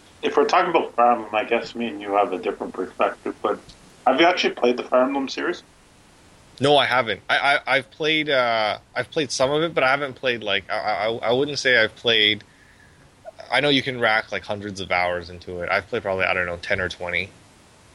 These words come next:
Speaker 1: Yeah, I've probably racked close to, like, maybe sixty, seventy on Fire Emblem seven alone.
Speaker 2: Yeah, I, I know Fire Emblem fans. They're pretty, uh...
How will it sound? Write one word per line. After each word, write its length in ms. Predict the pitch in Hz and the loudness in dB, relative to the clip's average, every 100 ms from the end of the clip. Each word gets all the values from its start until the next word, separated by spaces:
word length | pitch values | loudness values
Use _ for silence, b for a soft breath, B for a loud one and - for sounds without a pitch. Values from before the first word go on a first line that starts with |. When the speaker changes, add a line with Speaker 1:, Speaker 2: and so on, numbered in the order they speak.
| - - - _ _ _ - _ - _ - | -20 -20 -20 _ _ _ -20 _ -20 _ -8
Speaker 1:
Yeah, 360 | 117 117 107 107 | -4 2 4 6
I've 420 | 107 110 110 110 | 8 6 4 2
probably 460 | 127 123 117 117 113 | 0 0 0 -2 0
racked 520 | 101 107 113 - - - | 4 4 2 -4 -20 -14
close 320 | - 113 113 | -6 -4 -4
to, 200 | - 107 | -8 -8
like, 360 | 101 107 101 - | -4 -2 -4 -6
maybe 180 | 98 - | -12 -8
sixty, 340 | 117 107 117 | -8 -6 -6
seventy 380 | 113 101 101 104 | -4 -4 -2 0
on 220 | 95 98 - - - - | 0 0 -6 -20 -6 2
Fire 180 | 104 104 | 2 2
Emblem 220 | 101 92 | -2 -6
seven 440 | - 104 101 95 | -2 -2 -2 -6
alone. 460 | 98 92 98 98 113 - _ _ _ _ | -6 0 0 0 -6 -14 _ _ _ _
Speaker 2:
Yeah, 280 | 107 101 82 - - | -2 0 0 -4 -2
I, 320 | 117 117 127 | 0 2 0
I 20 | |
know 160 | 131 120 | 0 0
Fire 300 | 120 117 107 | 0 0 0
Emblem 320 | 104 104 95 | -4 -10 -6
fans. 360 | 101 92 85 | -2 -2 -4
They're 160 | - 95 | -8 -10
pretty, 500 | - 107 101 95 92 | -8 -6 -6 -4 -2
uh... 500 | 87 87 85 85 85 | -2 -2 -2 -4 -6